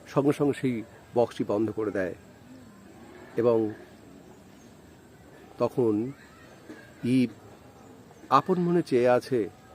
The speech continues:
"এ কি ঘটে গেল আমার জীবনে? এতগুলো পরী বেরিয়ে গেল, এর মধ্যে এতগুলো পরী ছিল, কিন্তু একটি পরী ওখানে বন্ধ হয়ে আছে ওই বক্সের মধ্যে।" জানেন কি সেই পরীটা কে?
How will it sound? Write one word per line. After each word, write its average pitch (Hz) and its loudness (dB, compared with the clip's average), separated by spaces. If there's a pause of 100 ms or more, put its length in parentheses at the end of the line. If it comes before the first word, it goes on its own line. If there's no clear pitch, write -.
(120)
"এ 185 6
কি 202 0
ঘটে 143 2
গেল 131 4
আমার 113 4
জীবনে? 113 0 (540)
এতগুলো 202 6
পরী 185 4
বেরিয়ে 160 6
গেল, 120 2
এর 147 2
মধ্যে 185 -2
এতগুলো 208 -2
পরী 123 0
ছিল, 117 -2 (960)
কিন্তু 127 0
একটি 120 0
পরী 131 2
ওখানে 107 -2 (880)
বন্ধ 113 2
হয়ে 104 -2
আছে 104 -2
ওই 110 -4
বক্সের 98 -2
মধ্যে।" 98 -6 (720)
জানেন 139 4
কি 170 -4
সেই 135 -4
পরীটা 113 0
কে? 110 -2